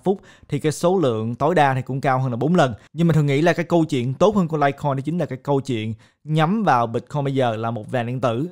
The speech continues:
và Bitcoin bây giờ đã trở thành một cái loại tài sản lưu trữ giá trị thì Litecoin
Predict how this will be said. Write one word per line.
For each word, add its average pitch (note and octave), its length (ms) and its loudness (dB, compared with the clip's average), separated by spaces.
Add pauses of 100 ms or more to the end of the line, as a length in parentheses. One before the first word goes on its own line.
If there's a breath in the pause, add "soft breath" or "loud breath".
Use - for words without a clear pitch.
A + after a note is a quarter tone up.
và B2+ 420 0 (240 loud breath)
Bitcoin D#3 300 -4
bây D3+ 80 -2
giờ C3 180 0
đã B2 100 -2
trở C3 380 -2
thành C3 240 -2
một A#2 180 -6
cái C#3 80 -4
loại A2+ 220 -4
tài B2 220 -2
sản B2 300 -8
lưu C#3+ 180 -2
trữ A#2+ 140 -6
giá C3 280 -2
trị A2+ 300 -6 (280 soft breath)
thì D3+ 180 -2
Litecoin C#3+ 500 0